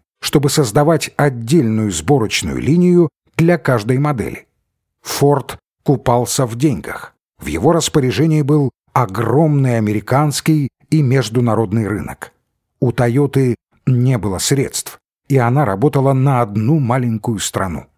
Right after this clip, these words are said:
С весьма скромными ресурсами и капиталом «Тойота» должна была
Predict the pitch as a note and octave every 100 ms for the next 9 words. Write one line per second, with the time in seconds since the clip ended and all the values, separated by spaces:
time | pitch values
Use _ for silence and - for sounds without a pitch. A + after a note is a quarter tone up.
0 | _ _ _ _ - - F2 G2 C#3+ C#3+
1 | - D#3 D#3 C#3+ C#3 C#3+ - D#3 - -
2 | F2 F#2 G2 G#2 - C#3 C#3+ F#2+ G#1 -
3 | _ _ - - D2+ D3+ D#3 C3+ B2 G2+
4 | A#2+ C3+ D#3 D3+